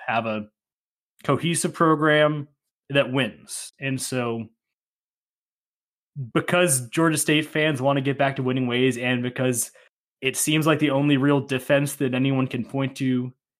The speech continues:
getting back to winning next year is gonna be imperative for Jonas Hayes and company. And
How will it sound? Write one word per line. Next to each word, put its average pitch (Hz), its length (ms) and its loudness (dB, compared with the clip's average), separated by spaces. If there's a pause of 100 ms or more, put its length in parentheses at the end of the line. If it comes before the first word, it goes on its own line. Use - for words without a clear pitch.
(1500)
getting 156 320 2
back 147 260 2
to 143 60 0
winning 139 320 0
next 135 320 -2
year 127 200 -2
is 123 120 -2
gonna 127 240 -2
be 123 360 -2
imperative 131 500 -4
for 123 140 -8
Jonas 123 320 -6
Hayes 131 180 -2
and 113 100 -14
company. 113 400 -8
And 110 200 -6